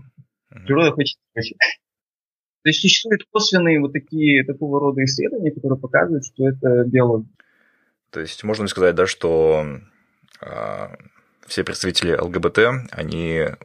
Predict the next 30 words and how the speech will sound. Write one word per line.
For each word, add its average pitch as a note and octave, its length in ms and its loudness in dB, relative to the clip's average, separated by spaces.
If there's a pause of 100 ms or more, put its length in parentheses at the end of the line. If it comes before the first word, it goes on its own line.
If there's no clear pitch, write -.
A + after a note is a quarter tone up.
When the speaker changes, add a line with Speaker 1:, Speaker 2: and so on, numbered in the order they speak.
Speaker 1:
уже E2 360 -2 (340)
в - 120 -10
раннем F2+ 260 2
детстве E2 340 0
это - 160 -4
понимают, D2+ 600 -2
а, C2+ 420 -8
чувствуют? - 520 -10 (1400)
Speaker 2:
Да, C#3 240 4
ну C3+ 100 4
вот, D3+ 240 2
э, D3+ 220 4
наш C#3+ 320 4
другой C#3 300 -4
активист, C#3 480 0
э, B2+ 80 0
Мир C#3 200 2
Шакижанов, B2+ 640 -2
он A#2 100 -10
всегда A#2 260 -4
рассказывает B2 440 -4
о B2+ 40 -10
том, B2 100 -6
что, A#2 420 -2
э, - 840 -12
он C3+ 80 4
уже C3 160 4
в C3 60 2
садике. A2+ 560 2
Он, G#2+ 240 -14